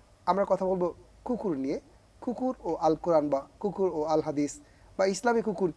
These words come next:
কী প্রসঙ্গ নিয়ে কথা বলে সেই সব বিষয়। কথা বলবার জন্য আমাদের সাথে রয়েছেন জগন্নাথ বিশ্ববিদ্যালয়ের প্রাণীবিদ্যা বিভাগের সম্মানিত শিক্ষক,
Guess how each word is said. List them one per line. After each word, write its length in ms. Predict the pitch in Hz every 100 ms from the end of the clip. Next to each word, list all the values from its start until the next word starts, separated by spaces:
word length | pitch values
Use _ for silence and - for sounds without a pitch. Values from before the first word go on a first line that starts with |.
| -
কী 160 | 208 214
প্রসঙ্গ 420 | 202 - 180 170
নিয়ে 140 | 156 147
কথা 180 | 151
বলে 160 | 139 139
সেই 160 | - 151
সব 140 | 147
বিষয়। 280 | 135 - 175 - - - - - -
কথা 240 | - 151 175
বলবার 240 | 175 185
জন্য 120 | 190
আমাদের 180 | 202 185
সাথে 200 | 196 190
রয়েছেন 320 | 202 202 208 208 - - _ - 147
জগন্নাথ 440 | 165 185 208 208
বিশ্ববিদ্যালয়ের 640 | 175 - 170 160 160 156 156
প্রাণীবিদ্যা 520 | - 170 180 165 160
বিভাগের 400 | 160 170 156 143
সম্মানিত 380 | 160 151 143 147
শিক্ষক, 400 | - - -